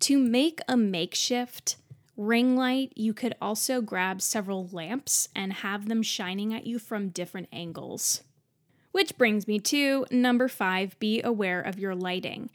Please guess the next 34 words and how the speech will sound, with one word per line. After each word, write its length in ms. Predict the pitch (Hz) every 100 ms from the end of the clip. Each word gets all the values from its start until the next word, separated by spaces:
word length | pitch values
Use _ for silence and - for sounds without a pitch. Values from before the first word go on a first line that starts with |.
| - - - -
If 160 | -
you're 160 | 226 254
recording 640 | 240 - 269 285 320 349 277
during 320 | 240 240 233
the 80 | 196
day, 380 | 185 175 190
you 200 | 196 190
really 300 | 202 240 262
want 160 | 294 285
to 40 |
stand 360 | 254 - 214 202
close 380 | - 214 208 -
to 120 | 233
the 120 | 202
window 480 | 190 185 196 220 240
to 140 | 240
get 200 | - 196
natural 480 | 185 175 185 - 208
light. 300 | 190 190 220
It 140 | 226 -
looks 240 | 233 - -
so 680 | - - 262 233 233 240 240 - - _ _ _
good 640 | - 226 240 240 233 226 226 _ _ -
on 180 | 214
camera. 800 | 214 - - 190 190 214 254 294 - _ _ _ - - _ _ _
But 180 | 240 226
in 200 | - 254
the 180 | 226 226
evening, 720 | - 214 226 254 277 294 311 -
I 80 | 214
really 640 | 214 214 214 208 208 233
suggest 720 | 233 233 208 202 190 190 -
that 200 | 190 -
you 500 | 196 196 196 190 185